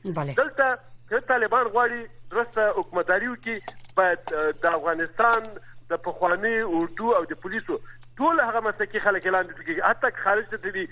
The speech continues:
Speaker 2: بیرته راوغواړي او خپل د هغوی ته د حق حقوق ورکړي. ځکه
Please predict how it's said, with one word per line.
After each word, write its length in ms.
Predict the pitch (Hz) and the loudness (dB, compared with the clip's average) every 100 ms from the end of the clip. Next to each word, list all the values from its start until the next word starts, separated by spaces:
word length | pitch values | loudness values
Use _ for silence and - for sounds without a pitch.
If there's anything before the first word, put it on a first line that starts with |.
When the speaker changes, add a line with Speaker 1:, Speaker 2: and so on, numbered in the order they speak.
| - - | -10 0
Speaker 2:
بیرته 280 | 202 190 170 | 0 2 2
راوغواړي 440 | 175 196 190 180 | 2 2 2 0
او 60 | 165 | -2
خپل 300 | - 185 180 | -2 -4 -4
د 320 | - - 160 | -10 -12 -6
هغوی 160 | 175 208 | -2 2
ته 120 | 180 | 2
د 100 | 160 | 2
حق 180 | 202 190 | 0 -2
حقوق 300 | - 220 214 | -6 -4 -2
ورکړي. 280 | 190 196 180 - 120 | -2 -4 -10 -14 -2
ځکه 200 | 220 233 | 0 2